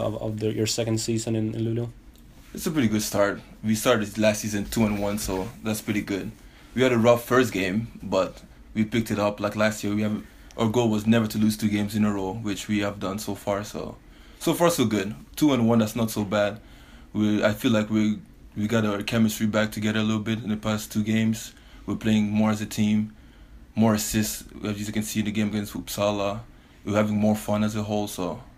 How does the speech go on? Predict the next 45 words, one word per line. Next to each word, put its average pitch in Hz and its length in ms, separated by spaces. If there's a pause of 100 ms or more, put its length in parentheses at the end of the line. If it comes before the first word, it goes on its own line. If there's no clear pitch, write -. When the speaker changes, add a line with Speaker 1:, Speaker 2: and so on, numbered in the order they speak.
(160)
Speaker 2:
it's 117 220
a - 20
good 117 140
start, - 240
I 85 60
think. - 240 (280)
Speaker 1:
Yeah. 101 240 (460)
And 107 80
this 120 60
is 120 100
your 98 80
second 107 360
season 117 380
here. 90 240 (100)
Uh, 92 400
are 98 60
you 98 320
getting 104 260
used 110 260
to 123 40
the 110 80
city 123 400
and, 101 180
and, 101 280
and 110 240
stuff 110 200
like 107 120
that? 113 220 (200)
Speaker 2:
Yeah, - 360 (120)
Luleå 123 220
is 110 160
like, 107 160
like 107 160 (240)
my 110 100
mini 123 240
hometown 104 540 (100)
now. 95 320
You 107 100
know, 87 140
I 107 120
know 117 120
everything 110 320
about 101 200
Luleå, 107 380
but - 180